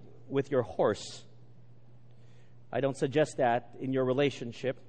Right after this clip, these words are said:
If you tell your wife or the one you are attracted to, "You look just like a horse," uh, she may slap you or walk out on you.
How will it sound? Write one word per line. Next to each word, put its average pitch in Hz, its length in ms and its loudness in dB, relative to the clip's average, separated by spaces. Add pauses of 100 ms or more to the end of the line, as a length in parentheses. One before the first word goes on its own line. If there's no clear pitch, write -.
(960)
If - 140 -12
you 120 60 -6
tell 135 260 0
your 120 180 0
wife 131 480 4
or 117 60 0
the 123 100 -2
one 127 220 2
you 123 320 2 (180)
are 120 140 6
attracted 139 460 2
to, 139 100 -2
"You 156 160 0
look 147 180 0
just 151 260 0
like 135 200 2
a 117 80 0
horse," - 560 -2 (760)
uh, - 40 -14 (420)
she 151 200 -4
may 120 160 0
slap 151 400 6
you 120 180 4
or 120 180 4
walk 131 320 4
out 117 180 6
on 104 160 4
you. 107 240 -2